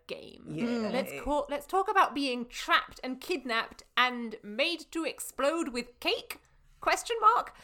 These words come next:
Speaker 3: Question
Speaker 1: Uh,
Speaker 3: mark.
Speaker 1: let's talk about the recent-ish remake of Jumanji, which
Speaker 2: Yay.
Speaker 1: has, feels like it ha-, should have an exclamation mark after, but doesn't. Um,
Speaker 3: Yeah.
Speaker 1: in which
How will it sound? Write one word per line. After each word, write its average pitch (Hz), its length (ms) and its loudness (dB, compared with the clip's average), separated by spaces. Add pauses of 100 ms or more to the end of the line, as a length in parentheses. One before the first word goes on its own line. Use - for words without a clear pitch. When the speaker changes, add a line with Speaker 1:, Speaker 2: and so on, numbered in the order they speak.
Speaker 3:
Question 208 240 4
Speaker 1:
Uh, 277 60 6
Speaker 3:
mark. 330 140 4
Speaker 1:
let's - 100 0
talk 539 200 8
about - 420 6
the 269 460 -4 (100)
recent-ish 320 1300 -4
remake 247 500 -2
of 196 260 -2
Jumanji, 311 760 0 (340)
which 233 180 0
Speaker 2:
Yay. 320 460 -2
Speaker 1:
has, - 480 -4 (180)
feels 554 320 6
like 427 140 6
it - 100 -2
ha-, - 160 4
should 311 220 -6
have 311 160 0
an 277 80 -4
exclamation 247 580 -8
mark 196 220 -2
after, 190 280 -2
but - 300 -14
doesn't. 214 460 -4 (420)
Um, 226 540 0
Speaker 3:
Yeah. 254 120 -2
Speaker 1:
in 254 200 -6
which - 540 -6